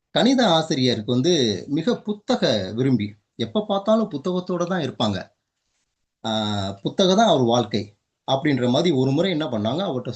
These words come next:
சொல்லாம, சொல்லிக்கொள்ளாம ஒரு புத்தகத்தை அவர் மைத்துனர் எடுத்துட்டு போயிடுறாரு. மைத்துனர் எடுத்துட்டு போனா உடனே வந்து கால் பண்ணி, "நான், எனக்கு புத்தகம் உடனே வேணும், இந்த இரவோட இரவா நீங்க கொண்டு வரணும்,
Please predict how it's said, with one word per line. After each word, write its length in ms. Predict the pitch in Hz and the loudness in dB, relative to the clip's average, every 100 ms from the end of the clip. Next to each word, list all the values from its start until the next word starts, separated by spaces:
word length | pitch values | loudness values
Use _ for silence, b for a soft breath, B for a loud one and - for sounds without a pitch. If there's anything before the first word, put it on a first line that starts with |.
| - | -4
சொல்லாம, 840 | 131 202 220 180 202 214 139 110 - | -2 2 2 2 0 -2 -4 -8 -6
சொல்லிக்கொள்ளாம 640 | 175 202 185 151 143 196 | -2 -2 -2 -2 0 0
ஒரு 140 | 151 120 | -2 -2
புத்தகத்தை 460 | 143 185 165 196 | -2 -2 0 0
அவர் 120 | 147 | 0
மைத்துனர் 480 | 107 143 202 226 190 | 2 0 2 2 2
எடுத்துட்டு 380 | 123 120 120 110 | 0 -2 -6 -2
போயிடுறாரு. 420 | 98 92 78 _ _ _ _ _ _ _ - | -4 -4 -12 _ _ _ _ _ _ _ -6
மைத்துனர் 540 | 113 233 233 233 185 | -2 -2 0 0 0
எடுத்துட்டு 360 | 147 160 160 135 | -2 -2 -2 0
போனா 420 | 123 143 147 107 | 0 2 2 2
உடனே 480 | 104 156 190 220 190 | 0 -2 0 0 0
வந்து 420 | 151 156 156 123 | -2 -4 -6 -4
கால் 260 | 131 131 | -2 -2
பண்ணி, 320 | 127 120 135 120 | -2 -2 0 0
"நான், 580 | 107 98 90 87 - _ | -2 -4 -6 -10 -14 _
எனக்கு 240 | 107 101 - | -4 -4 -6
புத்தகம் 380 | 143 190 175 117 | -4 2 4 4
உடனே 320 | 127 175 151 | 4 4 4
வேணும், 240 | 123 101 | 4 4
இந்த 140 | 113 117 | 2 4
இரவோட 340 | 135 170 170 | 4 4 2
இரவா 380 | 131 135 151 202 | 2 2 0 -2
நீங்க 200 | 175 127 | -2 -4
கொண்டு 220 | 120 123 | -2 0
வரணும், 320 | 110 98 95 | -2 -2 -6